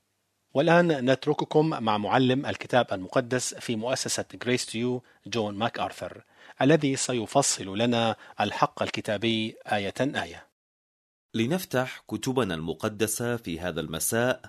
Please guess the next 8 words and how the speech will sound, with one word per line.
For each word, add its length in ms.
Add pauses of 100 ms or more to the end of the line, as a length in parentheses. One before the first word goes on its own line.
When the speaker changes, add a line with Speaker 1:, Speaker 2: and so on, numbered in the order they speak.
(220)
Speaker 2:
على 280
رسالة 540
يعقوب، 560 (920)
وأود 600
أن 340
ننظر 420
مرة 340
أخرى 600